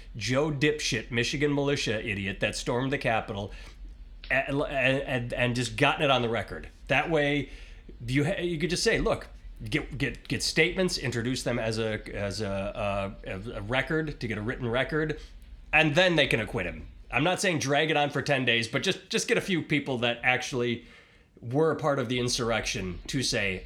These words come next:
"I did it because of Trump," and that way the Republicans, it, it wouldn't have changed anything, but you get it on the record.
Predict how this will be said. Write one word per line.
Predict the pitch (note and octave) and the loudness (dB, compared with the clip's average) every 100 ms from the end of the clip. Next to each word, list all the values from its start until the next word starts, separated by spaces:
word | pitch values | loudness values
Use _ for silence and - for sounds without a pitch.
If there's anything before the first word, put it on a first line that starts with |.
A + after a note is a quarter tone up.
| - | 0
"I | A#2 | 0
did | A2 B2 | 2 0
it | B2 A#2+ | 0 -2
because | - A2+ | -4 -2
of | G#2 | -4
Trump," | - A#2+ F#2+ F#2 | -4 -4 -4 -6
and | A#2+ A#2 | -4 0
that | B2 | 0
way | A#2+ A2+ | 0 -2
the | A2 | -2
Republicans, | G#2 A#2 A#2 A2+ A#2 | -2 -2 -2 -4 -2
it, | A#3+ A#3+ | -4 -2
it | A#3+ | -2
wouldn't | C#4 G#3 | 0 0
have | A2+ | 0
changed | C3 G#3 - | 0 0 0
anything, | A2+ G#2+ G#2+ G2 G#2 - | -2 -2 -4 -4 -6 -10
but | - | -6
you | A#3 | -2
get | G#3 | 0
it | F#3+ | 2
on | D#3 | 2
the | B2 | 0
record. | G#2 E2 - | -2 -6 -10